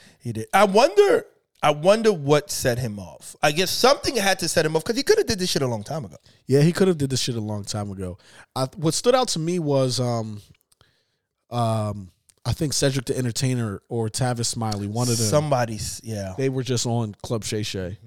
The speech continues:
Speaker 1: Mm.
Speaker 2: And, uh, I know that, um,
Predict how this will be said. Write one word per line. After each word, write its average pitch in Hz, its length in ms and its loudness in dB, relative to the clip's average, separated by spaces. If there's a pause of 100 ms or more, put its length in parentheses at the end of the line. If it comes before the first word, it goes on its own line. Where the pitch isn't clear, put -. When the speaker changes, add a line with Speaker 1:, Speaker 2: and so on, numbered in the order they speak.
Speaker 1:
Mm. 101 440 -8
Speaker 2:
And, 110 400 -2
uh, 98 280 -4
I 120 100 -2
know 143 200 4
that, 127 160 -4 (180)
um, 107 460 -4